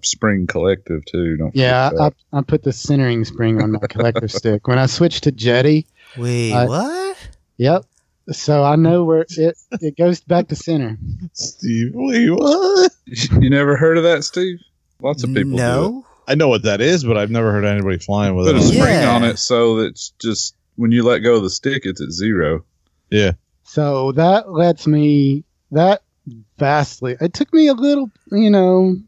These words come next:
Speaker 2: two or three flights to get used to, but it in vast, it vastly improved my flipping skills. So I, I can actually tell how far negative I am versus how far positive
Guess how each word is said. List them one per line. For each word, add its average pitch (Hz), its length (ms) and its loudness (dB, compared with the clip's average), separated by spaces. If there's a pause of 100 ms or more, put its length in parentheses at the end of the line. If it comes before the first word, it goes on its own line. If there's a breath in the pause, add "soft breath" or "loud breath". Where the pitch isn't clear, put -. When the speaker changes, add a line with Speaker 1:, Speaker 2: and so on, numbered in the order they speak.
(120)
Speaker 2:
two 240 140 2
or 226 40 4
three 185 220 2
flights 151 380 0
to 135 120 -4
get 131 220 -2
used 139 300 -2
to, 123 260 0
but 120 340 0
it 147 120 2
in 120 240 0
vast, 131 540 0
it 127 80 -8
vastly 123 640 -2
improved 113 560 -4
my 110 320 0 (560 soft breath)
flipping 123 340 0
skills. 110 640 0
So 113 220 0
I, 107 200 0
I 127 100 2
can 117 160 0
actually 113 340 -2
tell 113 400 0
how 110 240 -4
far 113 420 0
negative 113 460 -2
I 104 160 -4
am 104 360 2
versus 107 360 -2
how 110 160 -2
far 113 180 -2
positive 113 460 0